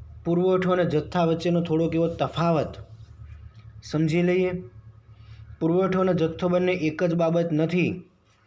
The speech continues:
એના વિશે આપણે થોડોક વધારે હજુ ખ્યાલ મેળવી લઈએ. બંને વચ્ચેનો તફાવત જુઓ છો,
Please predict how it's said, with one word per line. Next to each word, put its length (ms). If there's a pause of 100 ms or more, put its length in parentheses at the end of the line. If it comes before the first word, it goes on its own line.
(600)
એના 180
વિશે 260
આપણે 160
થોડોક 280
વધારે 360
હજુ 340
ખ્યાલ 460 (880)
મેળવી 380
લઈએ. 340 (960)
બંને 240
વચ્ચેનો 360
તફાવત 560
જુઓ 300
છો, 120